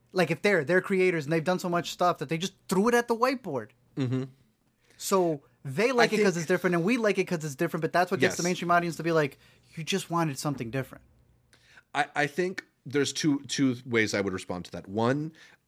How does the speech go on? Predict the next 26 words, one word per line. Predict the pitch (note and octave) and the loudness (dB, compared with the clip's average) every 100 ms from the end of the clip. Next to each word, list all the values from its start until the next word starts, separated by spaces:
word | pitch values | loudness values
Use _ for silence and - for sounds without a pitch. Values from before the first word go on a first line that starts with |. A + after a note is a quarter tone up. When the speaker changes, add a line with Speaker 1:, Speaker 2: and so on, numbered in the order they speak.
| - | -4
Speaker 2:
um, | G#2 F#2+ F#2 F2+ _ _ _ B2+ - | -2 0 -4 -10 _ _ _ -20 -10
sure, | - - - C#3 D#3 E3 D#3+ | -4 -2 0 2 2 0 0
it, | C3 B2 - - | -2 -4 -8 -8
it, | B2 - E3 A2 _ _ _ _ _ _ | -8 -8 -16 -16 _ _ _ _ _ _
sure, | - E3 F3 | -2 2 4
there's | F3 D#3 | 4 4
some | - C#3 | 2 0
aspects | C3 C3+ D#3 C3+ | 0 0 0 0
of | C3+ | 0
it | B2+ | 2
that | A#2+ A2+ | 0 0
make | A#2 A#2 | -2 0
me, | A#2+ A2+ | -4 -2
I'm | A#2 A2 | -2 -2
excited | G2+ C3 A#2 | 0 0 2
about | A2+ G#2+ | 0 -2
because | G#2 G#2+ | -4 -8
it's | G2 | -4
different, | A#2+ A2+ G#2+ - - | -2 0 -4 -8 -4
but | C3+ | -2
it's | C3 - | -2 -2
also | C3+ D3 F3+ | 0 2 2
that | D3+ | 2
it's | B2 - | 0 0
so | - C3+ | 2 4
well | B2+ A2+ A#2+ A2+ | 2 2 2 2